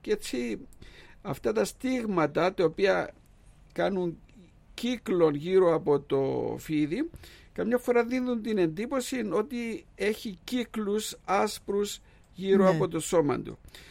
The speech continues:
Speaker 1: Είναι πολύ πιο μικρό από τον περβολάρι, ο οποίος είναι περίπου ένα μέτρο, ο περβολάρης μπορεί να φτάσει τα δύο μέτρα. Ε, είναι ένα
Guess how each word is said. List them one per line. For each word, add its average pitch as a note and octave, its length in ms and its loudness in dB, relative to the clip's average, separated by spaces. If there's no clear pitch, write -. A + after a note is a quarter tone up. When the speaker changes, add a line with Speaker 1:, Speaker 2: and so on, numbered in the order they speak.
Speaker 1:
Είναι A3+ 220 -2
πολύ G#3+ 340 2
πιο A#3+ 240 4
μικρό F3+ 360 0
από D#3 200 0
τον D3 160 0
περβολάρι, C#3+ 600 0
ο C#3 40 0
οποίος C#3+ 540 -6
είναι F#3 120 -2
περίπου E3 300 0
ένα D3 160 2
μέτρο, G3 440 -2
ο E3+ 60 0
περβολάρης E3 520 0
μπορεί E3 160 0
να D#3+ 60 0
φτάσει - 320 -4
τα C#3+ 140 -2
δύο D3 240 0
μέτρα. D3 480 -2
Ε, E3+ 500 2
είναι A#2 180 -6
ένα A#2+ 260 2